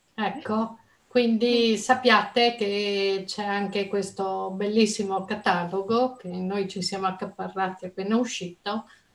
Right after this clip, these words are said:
Speaker 1: e
Speaker 2: E
Speaker 1: nel
Speaker 2: cominciano,
Speaker 1: quale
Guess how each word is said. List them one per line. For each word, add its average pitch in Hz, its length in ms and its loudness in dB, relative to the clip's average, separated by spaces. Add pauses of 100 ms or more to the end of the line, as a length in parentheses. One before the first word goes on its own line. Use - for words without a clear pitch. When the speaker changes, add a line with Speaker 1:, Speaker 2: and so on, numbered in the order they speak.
(340)
Speaker 1:
e 190 760 -2
Speaker 2:
E 311 240 0
Speaker 1:
nel 240 120 2
Speaker 2:
cominciano, 294 800 6
Speaker 1:
quale - 20 -2